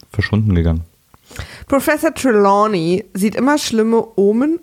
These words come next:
Speaker 2: und in jedem Jahr den Tod ihres Schülers, eines Schülers. Sogar Professor McGonagall lässt sich darüber aus. Sie hält halt nichts darauf, bis auf die zwei Prophezeiungen, die sie mal gemacht hat. Ja, das, das hatte auch Sophie erzählt,
Speaker 1: Mhm.
Speaker 2: dass die einmal irgendwie einen,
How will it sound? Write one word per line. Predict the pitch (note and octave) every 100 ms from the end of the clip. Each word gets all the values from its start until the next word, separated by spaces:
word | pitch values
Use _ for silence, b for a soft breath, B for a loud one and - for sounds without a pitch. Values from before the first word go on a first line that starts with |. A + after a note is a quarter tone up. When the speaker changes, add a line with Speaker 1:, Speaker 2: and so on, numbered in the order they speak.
| -
Speaker 2:
und | G#3+
in | G3+ G3+
jedem | F3 E3+ A3 C#4 C4+
Jahr | G3 F3 F#3+
den | G#3 G3
Tod | - G#3 A3
ihres | G#3+ F#3+ F#3+
Schülers, | - F#3+ D#3+ D3+ - -
eines | F3+ G3 F#3+
Schülers. | - D3+ D3 - _ B B B
Sogar | G#3 G#3 A#3+
Professor | - A#3+ B3 A#3
McGonagall | G3+ F#3+ G#3 B3+ C4
lässt | G#3 G3+
sich | - G#3+
darüber | G3+ F#3+ F#3+
aus. | - E3+
Sie | F3+ F3+
hält | G3 G#3+ -
halt | G3 F#3+
nichts | G3+ A3 -
darauf, | A#3+ F#3+ F#3+ - - B B B
bis | - A3 - - -
auf | F#3 F3+
die | F3 E3+
zwei | - F3+
Prophezeiungen, | G3 A3 G#3 F#3+ G3 F3 F3
die | E3
sie | D#3+
mal | D#3 D3
gemacht | D3+ D3 -
hat. | D3+ E3
Ja, | F3+
das, | G3 G#3
das | - G3+ A3+
hatte | A3+
auch | -
Sophie | - G3 - B3
erzählt, | - - E3 D#3+ - B A2
Speaker 1:
Mhm. | F#2+ F#2 F#2
Speaker 2:
dass | F#3 F3 -
die | F#3 F3+ F3+ F3+ F3 - _ _
einmal | - F3+ A3 G3+
irgendwie | F#3 G3 G3
einen, | F#3 F#3+